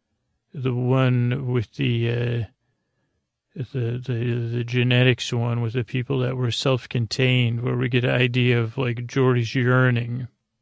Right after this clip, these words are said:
Uh, but yeah, he takes his visor off, and then another security person comes, and then they escort him down to med bay, and then they cut to commercial.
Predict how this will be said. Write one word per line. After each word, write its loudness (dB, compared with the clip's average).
Uh, -4
but -2
yeah, 4
he -2
takes 0
his 0
visor 4
off, 4
and 0
then 4
another 4
security 0
person 0
comes, -4
and 0
then 2
they 4
escort -4
him -2
down 0
to -2
med -2
bay, -2
and 0
then 0
they 0
cut -2
to -12
commercial. -2